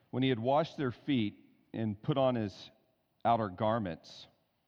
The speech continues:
he resumed his place and said to them, "Do you understand what I have done to you?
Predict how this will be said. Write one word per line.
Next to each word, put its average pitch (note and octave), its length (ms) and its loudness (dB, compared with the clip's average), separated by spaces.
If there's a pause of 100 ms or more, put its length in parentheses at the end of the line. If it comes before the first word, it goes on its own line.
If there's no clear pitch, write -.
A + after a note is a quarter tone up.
(520)
he A2+ 120 -2
resumed A#2+ 360 0
his C3+ 120 -6
place G#2+ 400 -2
and G#2 80 -4
said A2+ 220 -4
to G#2+ 40 -6
them, E2+ 320 -6 (760)
"Do F#2+ 80 -8
you C3 100 0
understand A#2+ 540 -4
what G#2+ 100 -2
I G#2+ 80 2
have F#2+ 160 -4
done F#2 200 -4
to G2+ 40 -6
you? A#2+ 300 -6